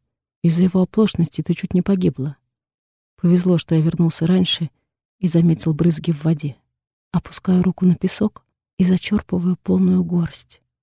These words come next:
Песчинки проскальзывают сквозь пальцы, и ветер тут же подхватывает и уносит их. "Ты плавала после того случая?" Он что, умеет читать мысли? "Нет", сипло произношу.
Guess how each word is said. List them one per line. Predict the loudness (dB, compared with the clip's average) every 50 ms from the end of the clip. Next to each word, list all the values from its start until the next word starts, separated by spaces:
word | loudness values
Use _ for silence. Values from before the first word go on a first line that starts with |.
| _ _ _
Песчинки | -4 -2 -2 0 2 4 4 4 2 -2
проскальзывают | -2 0 0 0 0 0 0 0 0 0 0 0 2 0 0 -2
сквозь | -6 -6 -2 0 0 0 -2
пальцы, | -2 -2 0 0 0 0 -2 -4 -8 -8 -8 -10 _ _ _ _ _
и | -2 0
ветер | 2 2 0 0 0 -4 -4
тут | -4 -4 -4 -2 -2
же | -2 -2
подхватывает | -2 -4 -4 -4 -2 -2 0 -2 -2 -2 -4 -2 -2 -2 -4 _ _ _ _ _ -2
и | 2 4
уносит | 4 6 6 4 2 0 -4 -8 -16 _
их. | _ -2 -2 -2 -4 -6 -14 -20 _ _ _ _ _ _ _ _ _ _ _ _ _
"Ты | -2 -2
плавала | 0 2 2 2 2 2 2 0 -2
после | -2 -4 -6 -8 -6 -6 -6
того | -4 -2 0 0 -2
случая?" | -2 -4 -4 -4 -4 -4 -6 -8 -8 -10 -10 -12 _ _ _ _ _ _ _ _ _ _ _ 0
Он | 0 0
что, | 0 -2 -8 -12 -14 -14 -14 _ _ _ _ _ _ _ _ _ _ _ _ _ _ _ _
умеет | -4 -2 -2 -2 -4 -6 -8
читать | -10 -10 -8 -6 -8 -4 -2
мысли? | -2 -2 -2 -4 -8 -18 -20 -20 _ _ _ _ _ _ _ _ _ _ _ _ -2
"Нет", | 0 2 2 2 0 -2 -6 _ _ _ _ _ _ _ _ _ _ _ _ _ _
сипло | -8 -6 -6 -4 -4 -6 -8
произношу. | -6 -4 -4 -4 -4 -4 -6 -6 -6 -8 -12 -14 -16